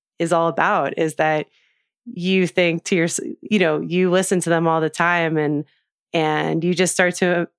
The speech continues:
start to think you know someone. Um, and I think it happens a lot with people who are presenting such an authentic and transparent, you know, facade or, or, or have no facade, I should say, because you, you,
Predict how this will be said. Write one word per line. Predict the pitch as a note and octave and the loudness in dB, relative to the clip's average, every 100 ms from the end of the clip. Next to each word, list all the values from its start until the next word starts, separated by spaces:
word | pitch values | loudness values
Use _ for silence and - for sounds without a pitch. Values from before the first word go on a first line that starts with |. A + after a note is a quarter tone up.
| _ _ - | _ _ 0
start | G#3 F#3+ | 0 2
to | |
think | G3+ G3+ | 0 0
you | G#3 | 0
know | F3+ G#3+ | 2 0
someone. | - D#3 C#3+ C#3 C#3 - | 0 0 0 0 -2 0
Um, | E3+ D#3+ | 0 2
and | E3+ E3 | 0 0
I | |
think | E3 E3 D#3 - - _ | 0 -2 -4 -14 -20 _
it | - F3 | -2 0
happens | F#3 F3 F3 E3+ | 0 -2 -2 0
a | E3 | 0
lot | D#3+ D#3 D#3 | 0 0 -2
with | E3 D#3+ - _ _ _ _ | -2 -2 -6 _ _ _ _
people | - G3+ F#3 F3+ | -4 -2 2 0
who | D3 E3+ E3 D#3+ D#3 D#3+ _ _ _ _ - | 0 0 0 2 0 -4 _ _ _ _ -2
are | F3 F3 | 2 0
presenting | F3 F#3 F#3 F#3 F#3 F3 | -2 -2 -2 0 0 -2
such | - F3+ - | 0 0 0
an | F3+ | 0
authentic | E3 D#3+ F3 E3 F3 E3+ | 0 0 -2 0 -2 -2
and | D#3+ | -2
transparent, | - E3 - E3+ D#3+ E3 D#3+ - _ _ _ | 0 -2 -2 -2 2 2 -2 -6 _ _ _
you | F#3 | -2
know, | E3 | 0
facade | D3+ F3+ - D#3+ D#3 D#3+ D#3 | 0 -4 0 0 2 0 -2
or, | C#3 D#3 | -4 -6
or, | D#3+ D#3 - | -6 -6 -4
or | D#3+ | -2
have | E3 D#3+ | 0 2
no | F#3 F3 | 2 0
facade, | F#3 F3+ E3 E3+ | 0 0 0 0
I | |
should | E3+ E3 | -4 -4
say, | - E3+ E3+ - _ _ _ | -2 0 -2 -6 _ _ _
because | G3+ G3 E3 | 0 0 0
you, | F3+ F3+ - - | 2 0 0 -8
you, | F#3+ F#3 | -4 -4